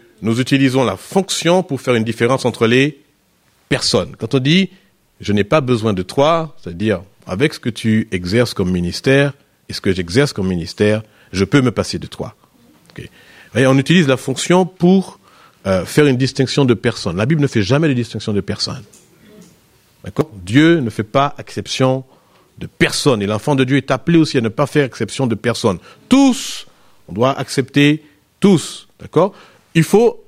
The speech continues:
respecter, cela, cela étant dit,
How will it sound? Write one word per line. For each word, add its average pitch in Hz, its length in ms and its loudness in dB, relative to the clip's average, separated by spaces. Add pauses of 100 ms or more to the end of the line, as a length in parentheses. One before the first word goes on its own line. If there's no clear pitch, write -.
(120)
respecter, 165 1000 0 (680)
cela, 123 420 2 (120)
cela 120 220 -2
étant 110 260 -2
dit, 196 220 0